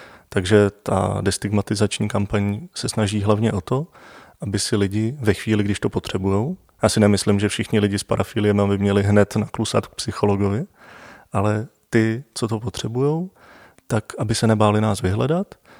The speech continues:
aby se nebáli za náma zajít. A ono je to samozřejmě celospolečenský téma, to se netýká jenom sexuality nebo jenom parafílí.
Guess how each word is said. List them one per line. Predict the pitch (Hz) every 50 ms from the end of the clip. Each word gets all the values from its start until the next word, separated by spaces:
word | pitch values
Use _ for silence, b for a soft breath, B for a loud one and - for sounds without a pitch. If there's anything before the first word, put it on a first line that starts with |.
| B B B B
aby | 117 101 113 110
se | - 120
nebáli | 113 107 104 107 107 107 107 107 107 107 107 110 - _
za | - 110
náma | 104 104 107 110 107
zajít. | 92 - 160 120 117 147 165 - -
A | -
ono | 92 98 95
je | 101
to | - -
samozřejmě | - - 107 107 104 101 - 107 110 110
celospolečenský | - - 107 107 113 - - 110 101 92 - 113 104 - - 117
téma, | - - 104 104 104 104
to | - -
se | - - 110
netýká | 101 95 - 107 - - 104 98
jenom | 95 95 98 98
sexuality | 95 - - - - - 110 101 101 101 - - 107 104 101 101 107 -
nebo | 120 107 101 101 101
jenom | 101 101 104 104
parafílí. | - 107 101 107 - - - 98 92 92 90 92 95